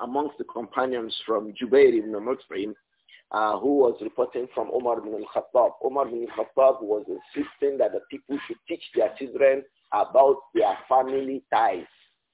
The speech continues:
about their near relatives, because they need those things for this act of worship of Silatul Rahim. So brother, you are standing alone, with your wife alone.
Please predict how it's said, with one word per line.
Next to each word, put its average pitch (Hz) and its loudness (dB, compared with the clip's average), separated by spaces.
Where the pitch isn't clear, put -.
about 123 2
their 110 4
near 131 2
relatives, 120 -2
because 175 2
they 147 2
need 151 -4
those 170 0
things 156 -2
for 117 2
this 139 -4
act - 0
of 104 -4
worship 123 -2
of 117 -2
Silatul 113 -2
Rahim. - -10
So 147 6
brother, 156 6
you 135 2
are 135 6
standing 180 2
alone, 156 4
with 135 -4
your 135 6
wife 165 8
alone. 147 4